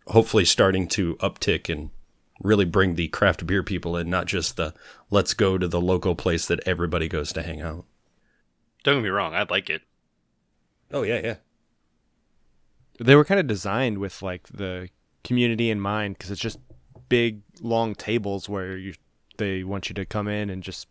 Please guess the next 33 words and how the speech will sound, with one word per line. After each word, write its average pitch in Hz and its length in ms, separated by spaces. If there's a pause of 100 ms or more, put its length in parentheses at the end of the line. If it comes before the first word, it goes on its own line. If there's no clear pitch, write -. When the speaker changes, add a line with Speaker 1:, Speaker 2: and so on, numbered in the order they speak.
(160)
Speaker 3:
sit - 160
down 98 160
with 123 100
strangers 92 640
and 90 460
have 101 200
conversations 92 800
and 87 360
play 95 220
board 95 300
games 85 260
and 87 80
stuff. - 320
Speaker 1:
Yeah. 90 120
Speaker 3:
But 90 160
then 123 120
they 107 80
also 104 220
turn 101 180
the 95 60
music 98 280
way 92 160
up 95 140 (180)
real 104 200
loud 87 260
so - 80
you 87 140
can't - 260
talk 95 200
to - 120
anybody. - 580
Speaker 1:
<laughs> - 40
Yeah. - 440